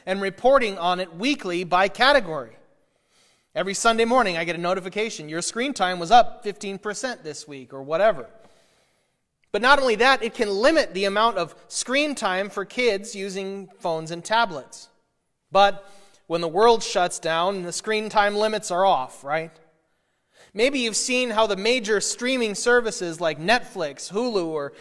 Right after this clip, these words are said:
Amazon Prime will stop every once in a while and ask, "Are you still watching?" In case, you know, somebody fell asleep with the T V on or left the room. In times like these,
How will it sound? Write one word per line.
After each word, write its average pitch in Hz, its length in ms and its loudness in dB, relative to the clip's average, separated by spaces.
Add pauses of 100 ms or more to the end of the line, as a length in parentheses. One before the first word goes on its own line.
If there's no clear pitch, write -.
(140)
Amazon 220 540 2
Prime 214 320 0
will 185 100 -2
stop 233 420 2
every 208 200 -4
once 208 240 -4
in 196 80 -8
a - 20 -2
while 196 240 2
and 190 80 -4
ask, 190 260 -6 (300)
"Are 254 160 6
you 269 180 -2
still 240 460 2
watching?" 226 640 0 (1500)
In 175 140 -10
case, 208 320 0
you 190 80 -4
know, 185 200 0
somebody 185 380 -2
fell 175 260 0
asleep 185 360 -4
with 160 80 -6
the 147 80 -16
T 190 240 -8
V 165 220 -6
on 151 240 -4
or 143 280 -8
left 160 300 0
the 147 80 -10
room. 147 360 -6
In 156 100 -10
times 220 340 0
like 180 240 0
these, 220 380 -6